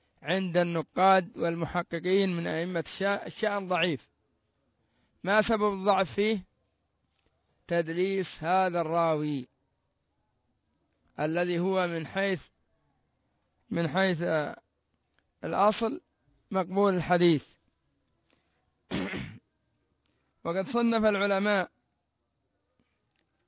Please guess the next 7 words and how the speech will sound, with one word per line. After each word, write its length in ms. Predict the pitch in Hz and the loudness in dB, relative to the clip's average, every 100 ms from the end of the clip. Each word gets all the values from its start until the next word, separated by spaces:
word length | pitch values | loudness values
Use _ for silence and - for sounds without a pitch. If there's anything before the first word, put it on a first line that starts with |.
| _ | _
كتب 460 | - 226 226 196 175 _ _ _ _ _ _ _ _ _ _ _ _ | 0 2 4 2 0 _ _ _ _ _ _ _ _ _ _ _ _
في 160 | - 185 | -6 0
مراتب 500 | 185 196 202 196 185 | 4 6 4 2 -4
المدلسين، 800 | 180 170 170 165 - 170 113 123 _ _ _ _ _ _ _ _ _ _ _ _ _ _ _ _ _ _ _ _ _ _ _ _ _ _ _ _ _ - | -4 0 0 0 -2 -2 -4 -8 _ _ _ _ _ _ _ _ _ _ _ _ _ _ _ _ _ _ _ _ _ _ _ _ _ _ _ _ _ -8
وقبل 360 | 170 214 214 | 0 2 2
ذلك 460 | 196 208 214 202 208 | 2 6 6 4 0
الكلام 720 | 185 185 185 190 214 190 156 | 0 0 0 4 4 4 0